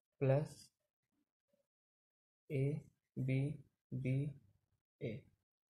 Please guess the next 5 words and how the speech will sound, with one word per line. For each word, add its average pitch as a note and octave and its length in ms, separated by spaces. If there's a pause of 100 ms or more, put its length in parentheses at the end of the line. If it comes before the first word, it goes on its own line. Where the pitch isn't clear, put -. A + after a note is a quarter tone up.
(960)
हमें D3 180
simply D#3 420
क्या F3 140
करना C#3 280
है? C3 180